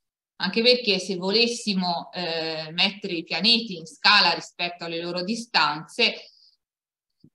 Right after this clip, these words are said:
disegnati così come sono, potremmo dire allora che la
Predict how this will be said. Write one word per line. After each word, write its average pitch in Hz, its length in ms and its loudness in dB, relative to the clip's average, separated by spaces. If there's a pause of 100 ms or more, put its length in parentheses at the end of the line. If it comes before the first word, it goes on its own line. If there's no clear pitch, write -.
disegnati 190 1080 2
così 175 540 -2 (300)
come 226 240 0
sono, 214 600 0
potremmo 208 480 -2
dire 214 300 0
allora 196 500 0
che 185 320 -2
la 147 160 -2